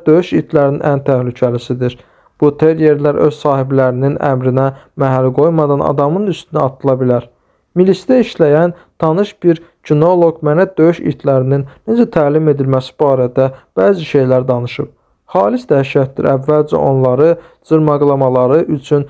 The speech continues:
caynaqları yerindən çıxardılmış pişiklərin üzərinə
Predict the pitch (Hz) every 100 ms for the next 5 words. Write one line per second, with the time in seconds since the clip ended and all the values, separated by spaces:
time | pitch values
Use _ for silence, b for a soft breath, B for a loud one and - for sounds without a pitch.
0 | B B 156 156 156 151 151 151 190 175
1 | 139 131 139 143 - 139 127 135 135 -
2 | - - 123 131 127 139 127 123 117 117
3 | 131 139